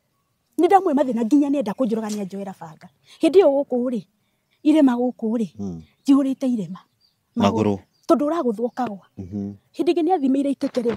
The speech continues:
Speaker 1: hau, mwanake friend yake, akĩmũũria, "Ngai, ũrenda kũraga mwana wene?"
Speaker 2: Ngai.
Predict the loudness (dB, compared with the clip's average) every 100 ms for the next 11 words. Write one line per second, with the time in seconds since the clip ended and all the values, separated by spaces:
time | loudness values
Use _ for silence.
0 | -6 -12 -14 -4 -2 -2 -4 -4 -4 -4
1 | -6 -8 -10 -12 -8 -4 -2 -2 -2 -4
2 | -6 -6 -4 -4 -6 -10 -8 -10 -10 -10
3 | -12 -12 -20 _ _ _ _ _ _ _
4 | _ _ _ _ _ -20 -20 -20